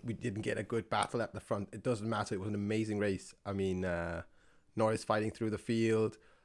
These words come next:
lots of battles, uh, Hamilton driving off, the big crash,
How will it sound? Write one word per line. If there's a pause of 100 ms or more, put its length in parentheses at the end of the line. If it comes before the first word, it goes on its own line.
(120)
lots
of
battles, (100)
uh, (220)
Hamilton
driving
off,
the
big
crash,